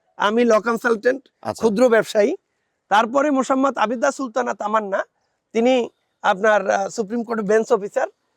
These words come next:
Speaker 1: এরপরে মোসাম্মদ ইয়াসমিন আক্তার, তিনিও গভর্নমেন্ট সার্ভিস হোল্ডার। মোহাম্মদ সাইফুল আলম, বাংলাদেশ বিমান এয়ারলাইন্স,
Speaker 2: আচ্ছা।
Speaker 1: যিনি পাইলট। এরপরে আরাফাত হাওলাদার, যিনি একজন ব্যবসায়ী।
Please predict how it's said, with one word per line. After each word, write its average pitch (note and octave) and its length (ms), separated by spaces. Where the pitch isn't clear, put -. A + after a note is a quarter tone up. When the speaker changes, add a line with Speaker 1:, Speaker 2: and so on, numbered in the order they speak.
Speaker 1:
এরপরে C#4 400
মোসাম্মদ B3 520
ইয়াসমিন A#3 400
আক্তার, G#3+ 320
তিনিও A#3+ 260
গভর্নমেন্ট A#3 360
সার্ভিস G#3 320
হোল্ডার। F#3+ 260
মোহাম্মদ C#4 360
সাইফুল C#4 380
আলম, A#3+ 240
বাংলাদেশ A#3 440
বিমান B3 320
এয়ারলাইন্স, A3 380
Speaker 2:
আচ্ছা। G3+ 200
Speaker 1:
যিনি A#3 240
পাইলট। G3+ 420
এরপরে B3+ 360
আরাফাত C4+ 460
হাওলাদার, A3 400
যিনি B3 240
একজন B3 320
ব্যবসায়ী। A#3 500